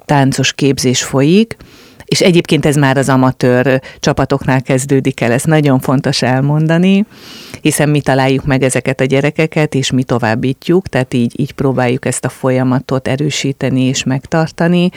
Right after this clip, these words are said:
Úgyhogy, ö, külföldi együtteseknél is, hát ez ugye nagyon-nagyon változatos. Én, ö,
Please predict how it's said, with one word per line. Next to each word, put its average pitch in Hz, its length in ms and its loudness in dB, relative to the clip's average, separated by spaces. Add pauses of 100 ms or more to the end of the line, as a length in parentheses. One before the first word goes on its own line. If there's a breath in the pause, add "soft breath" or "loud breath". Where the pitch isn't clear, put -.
(440 loud breath)
Úgyhogy, 165 640 2
ö, 165 260 4
külföldi 147 500 2
együtteseknél 156 1000 2
is, 143 140 0
hát 147 160 -2
ez 143 100 -2
ugye 143 140 0
nagyon-nagyon 127 720 2
változatos. 170 880 2 (540 loud breath)
Én, 151 420 2
ö, 127 200 0